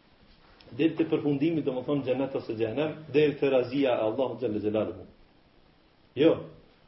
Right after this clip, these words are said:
ditë gjykimit, në procesin e gjykimit. Në procesin e gjykimit, domethënë, ku janë, kush janë aty? Kush janë aty?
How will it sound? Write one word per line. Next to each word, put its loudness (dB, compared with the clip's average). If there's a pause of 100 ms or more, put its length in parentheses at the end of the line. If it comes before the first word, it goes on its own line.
ditë -2
gjykimit, -2
në -2
procesin 6
e 2
gjykimit. -6 (720)
Në -2
procesin 4
e 2
gjykimit, 0
domethënë, -4
ku 4
janë, 4 (360)
kush 4
janë 2
aty? -2 (1500)
Kush 0
janë 2
aty? -4